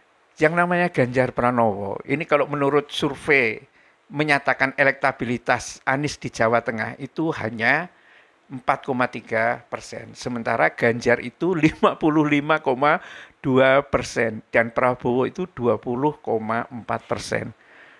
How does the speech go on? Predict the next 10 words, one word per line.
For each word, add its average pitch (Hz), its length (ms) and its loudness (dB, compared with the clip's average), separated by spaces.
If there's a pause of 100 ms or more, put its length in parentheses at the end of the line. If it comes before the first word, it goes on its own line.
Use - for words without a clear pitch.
(180)
Berani 139 400 0
nggak - 240 -2
kira-kira 104 560 -2
ya 113 320 -2 (320)
Ganjar 117 400 -2
Pranowo 120 720 2
menyelenggarakan 120 880 -2
satu 117 400 -8
event 117 480 -4
besar, 165 640 0